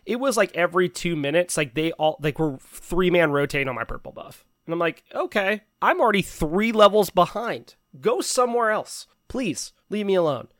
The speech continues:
Um, I also clear, queued into Glacier and Panic, uh, and Glacier was in my chat. He's like, "Get out of my Smurf games." And I was like, "Just get out of my games and everything will be fine." Um,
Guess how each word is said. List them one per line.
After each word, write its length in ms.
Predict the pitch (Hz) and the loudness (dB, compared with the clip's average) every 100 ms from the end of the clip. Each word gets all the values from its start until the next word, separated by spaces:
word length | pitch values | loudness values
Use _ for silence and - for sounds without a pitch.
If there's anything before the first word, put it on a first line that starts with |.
| _ - | _ -10
Um, 380 | 139 127 120 - | -8 -8 -12 2
I 140 | 151 | 4
also 280 | 185 202 226 | 6 6 2
clear, 380 | - 196 185 190 - | 0 0 0 0 -6
queued 260 | - 185 180 | -8 -4 0
into 480 | 170 - 165 156 147 135 | 0 0 -2 -2 -4 -6
Glacier 440 | 143 160 - 160 | -4 -4 -2 -2
and 120 | 139 | 2
Panic, 540 | - 147 165 170 - - _ _ | 2 2 0 -2 -6 -20 _ _
uh, 360 | 135 135 131 135 - | -8 -8 -8 -10 -8
and 200 | 143 143 | -6 -4
Glacier 320 | 135 156 - 156 | 0 0 2 0
was 120 | 151 | 2
in 40 | |
my 120 | 143 135 | 0 2
chat. 240 | 156 156 | 4 4
He's 200 | 156 139 | 4 0
like, 360 | 147 143 143 131 | 2 2 0 -2
"Get 160 | 151 160 | 4 6
out 120 | 170 | 6
of 40 | 175 | 6
my 100 | 151 | 2
Smurf 420 | - 147 156 - | 0 -2 -2 -2
games." 360 | 180 185 190 156 | 0 0 -2 -2
And 60 | |
I 20 | |
was 120 | 156 143 | -2 0
like, 180 | 139 120 | -2 -4
"Just 180 | 131 131 | -6 0
get 120 | 156 | 4
out 140 | 165 | 4
of 60 | 143 | 4
my 140 | 131 | -2
games 320 | 117 180 180 127 | 0 0 0 -4
and 100 | 131 | -6
everything 280 | 139 143 | -6 -6
will 100 | 139 | -6
be 100 | 131 | -8
fine." 220 | - 196 - _ _ - - - | -8 -8 -10 _ _ -20 -10 2
Um, 240 | 165 | 2